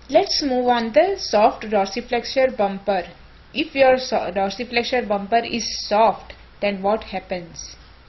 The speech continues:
In this condition, it is, uh, also minimize the distance of the body. So the distance that the body must move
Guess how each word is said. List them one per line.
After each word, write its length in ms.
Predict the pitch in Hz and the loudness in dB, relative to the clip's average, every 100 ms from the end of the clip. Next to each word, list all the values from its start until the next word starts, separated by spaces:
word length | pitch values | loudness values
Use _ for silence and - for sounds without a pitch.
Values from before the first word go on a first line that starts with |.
| - - - - - - - - | -20 -20 -20 -20 -20 -20 -18 -4
In 220 | 220 220 | -2 2
this 280 | 233 392 - | 2 2 0
condition, 800 | 247 226 220 208 208 220 294 285 - | 0 0 0 0 -2 -4 -6 -10 -8
it 160 | - 233 | -6 -4
is, 280 | 226 - - | -4 -8 -12
uh, 220 | 190 190 - | -10 -10 -2
also 360 | 202 202 - 311 | 0 0 0 0
minimize 640 | 269 226 214 214 214 208 | 0 0 0 0 -2 -2
the 100 | 226 | -2
distance 600 | 214 202 - 240 269 285 - | 0 -2 -2 -2 -2 -4 -6
of 300 | - 196 196 | 0 0 0
the 80 | - | -4
body. 560 | 175 190 190 214 294 480 - - - - - - - - | -2 0 0 0 -2 -6 -12 -20 -20 -20 -20 -20 -20 -14
So 420 | - - 247 330 - 190 | -6 2 4 2 -2 -2
the 260 | 214 202 196 | 2 2 2
distance 480 | 214 - 294 339 240 | -4 0 0 0 2
that 240 | 233 220 | 2 2
the 80 | 214 | 0
body 560 | 208 214 214 254 294 339 - - | 0 2 2 0 -6 -8 -16 -8
must 380 | 202 240 359 - | -2 0 0 -2
move 300 | 269 247 262 | 0 2 0